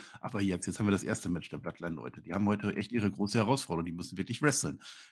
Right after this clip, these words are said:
Wir sind ja in Nashville, das ist die Music City. Und der Elias ist ja ein Music Man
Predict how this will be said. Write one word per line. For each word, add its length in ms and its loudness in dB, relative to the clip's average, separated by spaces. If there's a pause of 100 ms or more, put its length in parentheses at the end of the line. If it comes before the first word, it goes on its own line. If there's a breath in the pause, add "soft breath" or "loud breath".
Wir 80 4
sind 160 12
ja 80 12
in 160 12
Nashville, 420 10
das 140 4
ist 120 -2
die 80 8
Music 400 8
City. 540 8 (380 loud breath)
Und 180 4
der 100 6
Elias 400 6
ist 140 2
ja 140 8
ein 580 8
Music 480 6
Man 500 8